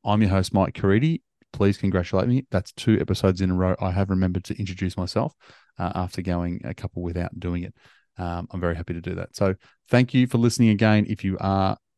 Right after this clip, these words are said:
a regular listener, and if you are a first timer, welcome. Uh, hopefully you enjoy and come back again.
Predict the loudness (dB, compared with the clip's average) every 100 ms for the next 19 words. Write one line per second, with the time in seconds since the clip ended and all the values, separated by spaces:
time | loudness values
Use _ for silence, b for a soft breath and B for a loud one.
0 | _ -6 -4 -2 0 2 4 2 2 0
1 | 0 -2 -4 -4 -4 -6 -6 -2 -2 -2
2 | -2 0 0 -2 -6 _ -2 0 0 -2
3 | -4 -8 -6 -4 -6 -6 -6 -6 -8 -8
4 | -8 -8 -8 -8 -6 -6 -6 -6 -8 -4
5 | -4 -4 -4 -4 -4